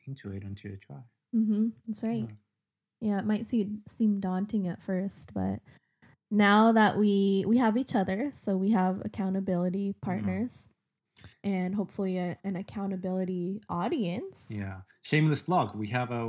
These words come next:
Speaker 1: uh, an awesome website,
Speaker 2: Yeah.
Speaker 1: uh, where we are going to also be referencing all this, and
Speaker 2: Yeah.
Speaker 1: maybe we will write something about what we talk here and
Speaker 2: Yeah.
Speaker 1: vice versa. We also decided to just try something different, and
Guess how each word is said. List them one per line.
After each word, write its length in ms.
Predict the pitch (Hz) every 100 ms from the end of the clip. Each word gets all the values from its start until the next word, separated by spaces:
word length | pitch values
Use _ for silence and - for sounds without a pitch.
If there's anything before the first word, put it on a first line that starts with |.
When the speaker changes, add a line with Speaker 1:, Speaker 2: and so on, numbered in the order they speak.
| 113 -
Speaker 1:
uh, 300 | 113 110 107
an 100 | 104
awesome 380 | 110 107 123 117
website, 560 | 117 - 110 101 139 143 _ _ -
Speaker 2:
Yeah. 260 | 202 156
Speaker 1:
uh, 480 | 113 110 110 107 104 -
where 300 | 113 110 107
we 120 | 107
are 80 | 110
going 320 | 104 113 110 107
to 160 | 113 113
also 380 | 113 113 - 127
be 260 | 104 98
referencing 600 | 98 98 - 101 - 104 95
all 140 | 92
this, 340 | 95 120 -
and 160 | - 107
Speaker 2:
Yeah. 120 | 101 98
Speaker 1:
maybe 360 | 98 101 101
we 120 | 95
will 160 | 98 95
write 240 | 98 107
something 380 | - 104 95 107
about 340 | 101 95 95 92 _ _ _ -
what 140 | 101
we 80 | 104
talk 280 | - - -
here 380 | - 101 135 - _ -
and 80 | 214
Speaker 2:
Yeah. 60 |
Speaker 1:
vice 240 | 101 101 101
versa. 480 | 139 101 - 190 - _ -
We 280 | 107 110 110
also 260 | 110 113 127
decided 440 | 123 - 127 131
to 80 | 120
just 280 | 120 127 -
try 240 | - 123
something 400 | 131 139 135 143
different, 400 | 127 143 120 107
and 340 | 113 104 104